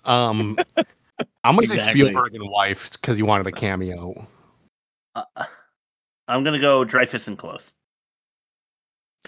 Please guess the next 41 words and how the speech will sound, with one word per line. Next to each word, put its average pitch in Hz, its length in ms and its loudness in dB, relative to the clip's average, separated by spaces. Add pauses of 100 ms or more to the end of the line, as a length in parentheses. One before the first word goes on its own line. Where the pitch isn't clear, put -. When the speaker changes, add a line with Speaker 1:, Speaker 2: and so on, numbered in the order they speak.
(1000)
Speaker 2:
Uh, 104 160 -2
good 127 260 -2
guess, 139 280 2
Chris, - 500 -8 (380)
because 104 260 -4
Glenn 123 280 -4
Close 117 320 0
was 104 160 -6
in 110 100 -4
this 101 200 -6
movie. 87 380 -4 (340)
Speaker 3:
Yes. 107 340 -8 (100)
Speaker 1:
Mm. 180 220 0
Speaker 3:
I 131 40 6
Speaker 2:
She 107 80 4
Speaker 3:
saw 120 120 4
Speaker 2:
was 110 100 0
Speaker 3:
in 107 40 -2
Speaker 2:
a 110 40 -2
Speaker 3:
the - 60 -2
Speaker 2:
pi-, 143 60 2
Speaker 3:
credits. 107 300 0 (460)
Speaker 2:
she 127 100 -4
was 110 140 -2
a 110 60 -6
pirate. 87 440 -4 (420)
Speaker 3:
She - 140 -4
was 127 120 0
a 127 40 0
prostitute. 180 680 0 (220)
<laughs> - 180 -4 (540)
Speaker 2:
She - 240 0
was 131 100 2
a 135 80 -2
pirate. 247 580 -2 (260)
<laughs> - 280 -4
Speaker 3:
She 285 80 -6
was 196 140 -8
a 170 100 -2
prostitute. 190 840 -4
<laughs> - 160 -14